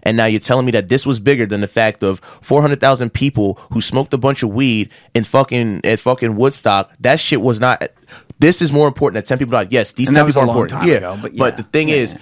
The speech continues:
Speaker 2: yeah.
Speaker 1: it's more important than the fact of women were literally getting raped in the crowds at
Speaker 2: Yeah.
Speaker 1: Woodstock, and people don't know about that.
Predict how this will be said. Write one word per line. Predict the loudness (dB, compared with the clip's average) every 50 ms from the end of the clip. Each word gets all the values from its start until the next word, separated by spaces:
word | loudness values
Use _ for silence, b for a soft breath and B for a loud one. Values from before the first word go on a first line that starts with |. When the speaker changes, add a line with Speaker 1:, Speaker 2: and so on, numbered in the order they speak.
| b b
Speaker 2:
yeah. | b -6
Speaker 1:
it's | -4 -4 -2
more | 0 2 2 2
important | 2 0 0 -2 -2 -2 -2 -2
than | -4 -4
the | -4
fact | -6 -2 -2 -2 -2 -2 -4
of | -8 -6 -4
women | -4 -4 -2 -2 -2
were | -2 -4
literally | -2 -2 -2 -2 -2 -2 -4
getting | -4 -2 -2 -2 -2 -2 -4 -6 -6 -6 -4
raped | -2 0 0 -2 -2 -6 -14 -16 _ _ _ _ _ _ _ _ _ _ _ _ _ _ _ -2
in | 0 0
the | 0 0
crowds | 2 2 4 6 4 4 2 -2 -10 -16 _ _ _ _ _ 0
at | 0 2 4
Speaker 2:
Yeah. | 4
Speaker 1:
Woodstock, | 4 4 4 2 2 0 -2 -8 _ _ _ _ _ _ _ _ _ 0
and | 0 0 0
people | -2 -2 -2 0 2
don't | 2 4 4
know | 4 4
about | 4 2 0 -2 -4
that. | -8 -10